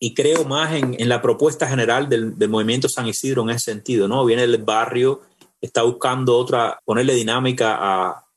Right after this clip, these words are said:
a esa circunstancia y, y crear comunidad, eh, en el barrio. Conversar desde la intelectualidad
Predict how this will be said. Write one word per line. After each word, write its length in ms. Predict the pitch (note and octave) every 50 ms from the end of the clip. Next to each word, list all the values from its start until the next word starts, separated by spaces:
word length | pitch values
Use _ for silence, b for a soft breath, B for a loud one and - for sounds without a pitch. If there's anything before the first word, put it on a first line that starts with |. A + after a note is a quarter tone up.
| _ _
a 120 | - G2 G2+
esa 140 | G#2 -
circunstancia 800 | A#2 - A#2 A2 - - G#2 G#2 - - A2+ C3 C#3 - - C3+
y, 220 | A#2+ A2+ G#2+ G2+
y 40 | G2+
crear 300 | - G#2+ G#2 G#2+ A2+ A#2+
comunidad, 540 | - C3 A#2+ A2 A2 G#2+ A#2+ D#3+ D#3+ - - _ _
eh, 380 | - - F#2+ F#2+ F2+ F#2 - - _ -
en 60 | G2
el 80 | F#2
barrio. 480 | F2 G2+ A2+ B2 B2 - F#2 F2+ E2+ F2 _ _ _ _ _
Conversar 480 | - C3 C3 C3 B2+ B2 - - F3 F3
desde 180 | F3+ E3 E3
la 60 | D3+ C#3+
intelectualidad 880 | C3+ B2+ C3+ B2+ A#2 A2 - C3 A#2+ A#2+ A#2+ C3+ D3+ D#3+ E3 D#3 -